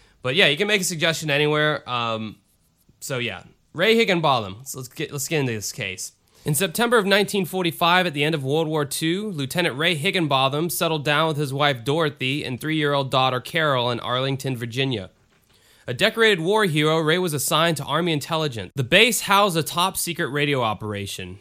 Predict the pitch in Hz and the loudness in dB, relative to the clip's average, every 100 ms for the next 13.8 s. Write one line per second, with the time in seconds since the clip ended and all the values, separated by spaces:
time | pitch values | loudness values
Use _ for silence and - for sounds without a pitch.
0 | _ 127 147 202 202 202 185 139 165 151 | _ -2 2 4 4 2 0 0 0 0
1 | 165 165 151 135 - 143 156 135 151 156 | 0 0 0 -4 -2 -4 -4 -4 -4 -4
2 | 143 139 139 - 117 - 139 131 107 104 | -6 -6 -6 -8 -12 -8 -6 -6 -6 -10
3 | 95 95 92 - 143 131 135 165 180 202 | -12 -14 -12 -12 -6 -4 0 4 4 2
4 | 151 117 120 143 170 170 185 165 139 170 | -4 -4 -2 0 -2 -4 -4 -2 -2 -2
5 | 165 - 143 123 120 123 117 - 117 131 | -4 -6 -8 -8 -6 -6 -6 -6 -8 -8
6 | - - - 131 123 - 127 120 113 135 | -10 -16 -14 -12 -10 -4 -2 -2 0 2
7 | 151 151 - 127 143 135 - 139 143 101 | 2 0 -2 -4 -2 -2 -4 -6 -6 -8
8 | 92 _ _ - - 127 135 127 120 117 | -14 _ _ -20 -12 -4 -4 -4 -4 0
9 | 135 151 143 110 117 - 127 123 113 120 | 2 4 2 -2 -6 -2 0 0 -2 -4
10 | 107 92 113 123 101 101 117 107 120 113 | -6 -8 -8 -8 -8 -8 -6 -8 -8 -8
11 | 98 107 117 - - 107 110 104 104 - | -8 -10 -8 -10 -10 -10 -8 -8 -8 -8
12 | 110 104 101 104 104 104 98 92 95 - | -6 -6 -6 -8 -8 -8 -8 -8 -8 -8
13 | - 101 101 - 95 - 104 | -8 -8 -10 -10 -12 -8 -10